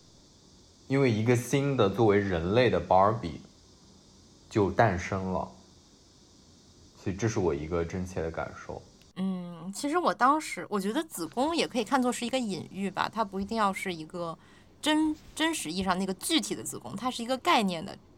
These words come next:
Speaker 2: 抽象的子宫。因为我当时看这一幕，我想到那个超体，你看那电影吗？就那个 Lucy。
Speaker 1: 是那个，
Speaker 2: 嗯。
Speaker 1: 呃，
Speaker 2: 就是最后，
Speaker 1: 斯嘉丽演的那个。
Speaker 2: 嗯，斯嘉丽·约翰逊演的。
Speaker 1: 对，对，对。
Speaker 2: 嗯，最后他自己就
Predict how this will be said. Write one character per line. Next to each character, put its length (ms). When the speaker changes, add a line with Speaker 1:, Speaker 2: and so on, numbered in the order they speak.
Speaker 2:
抽 200
象 220
的 100
子 260
宫。 160
因 80
为 80
我 140
当 160
时 40
看 160
这 100
一 60
幕， 180
我 80
想 180
到 120
那 80
个 100
超 320
体， 340
你 80
看 160
那 100
电 160
影 80
吗？ 80
就 60
那 100
个 60
Lucy。 400
Speaker 1:
是 160
那 160
个， 440
Speaker 2:
嗯。 100
Speaker 1:
呃， 280
Speaker 2:
就 180
是 60
最 100
后， 60
Speaker 1:
斯 0
嘉 60
丽 80
演 240
的 80
那 140
个。 80
Speaker 2:
嗯， 100
斯 160
嘉 100
丽· 100
约 60
翰 180
逊 100
演 100
的。 60
Speaker 1:
对， 40
对， 0
对。 380
Speaker 2:
嗯， 440
最 100
后 120
他 180
自 160
己 140
就 200